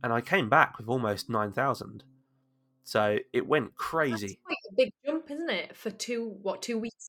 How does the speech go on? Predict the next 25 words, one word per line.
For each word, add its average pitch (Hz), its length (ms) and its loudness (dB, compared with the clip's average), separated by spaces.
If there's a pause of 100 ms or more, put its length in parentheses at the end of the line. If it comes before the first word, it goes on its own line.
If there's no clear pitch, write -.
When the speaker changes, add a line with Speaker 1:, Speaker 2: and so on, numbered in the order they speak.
Speaker 2:
three 233 80 0
weeks? 247 200 -6
That's 190 160 -6
a - 20 -4
big 190 200 -4
jump, 226 240 -8
isn't 220 180 -8
it? 170 160 -4
Speaker 1:
It - 800 -20
was 123 60 -2
a 127 40 0
month, 127 500 4
about - 200 8
a - 20 0
month 117 400 0
I 101 60 -2
was 98 100 -6
out 98 160 -4
there 101 100 -6
for. 104 300 -4 (160)
So - 140 -14
the 117 60 -8
whole 127 260 4
of 110 60 -4
February. 104 480 -4